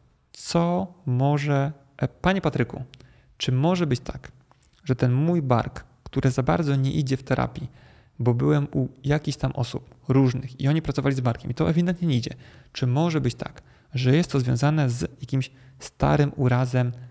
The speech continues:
stawu skokowego?”, bo ja miałem w ogóle ten staw skręcony, zerwaną torebkę stawową, e, długo w ogóle, w ogóle jak on się, e, goił i ta rehabilitacja była taka, że ona trochę szła, trochę nie szła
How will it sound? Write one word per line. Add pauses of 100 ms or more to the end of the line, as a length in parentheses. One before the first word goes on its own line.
(280)
stawu
skokowego?”,
bo
ja
miałem
w
ogóle
ten
staw
skręcony,
zerwaną
torebkę
stawową, (520)
e,
długo
w
ogóle,
w
ogóle
jak
on
się,
e,
goił
i
ta
rehabilitacja
była
taka,
że
ona
trochę
szła,
trochę
nie
szła